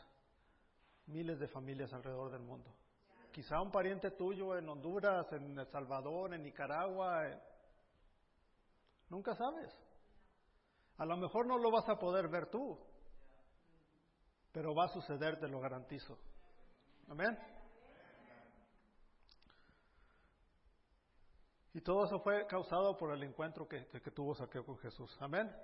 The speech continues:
¿No se me están durmiendo? Ok, más les vale, si no. Decididos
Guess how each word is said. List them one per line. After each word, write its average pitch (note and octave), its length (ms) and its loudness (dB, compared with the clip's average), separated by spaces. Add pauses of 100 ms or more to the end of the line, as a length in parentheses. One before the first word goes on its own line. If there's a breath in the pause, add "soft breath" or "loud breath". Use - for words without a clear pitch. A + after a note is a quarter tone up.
¿No F3+ 100 -2
se A#3 100 0
me G#3 80 0
están A3 180 2
durmiendo? A#3+ 400 4
Ok, - 1600 -4 (160)
más D#3+ 180 4
les F3+ 180 4
vale, D#3+ 440 6
si D3+ 60 -10
no. G3 280 -8 (4000 soft breath)
Decididos F#3+ 680 4